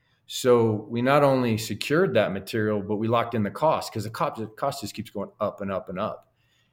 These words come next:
And we've seen over the last years, you know, there's been several mining companies come out and say, "Look,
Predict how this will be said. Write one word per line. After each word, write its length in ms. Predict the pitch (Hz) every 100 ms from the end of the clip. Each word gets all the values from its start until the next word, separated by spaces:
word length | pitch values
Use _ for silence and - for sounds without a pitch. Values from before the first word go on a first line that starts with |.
| _ _
And 560 | 110 107 107 104 101 92 - _ _
we've 180 | 110 107
seen 220 | 131 139
over 140 | 113
the 80 | 101
last 320 | 104 101 -
years, 680 | 110 127 113 104 101 - - _ _ _
you 80 | 98
know, 80 | 101
there's 100 | 95
been 160 | 104
several 600 | - 123 104 101 98 95 104
mining 240 | 104 101
companies 300 | - 95 95
come 180 | - 101
out 140 | 90
and 80 | 95
say, 220 | - 98
"Look, 360 | 104 117 -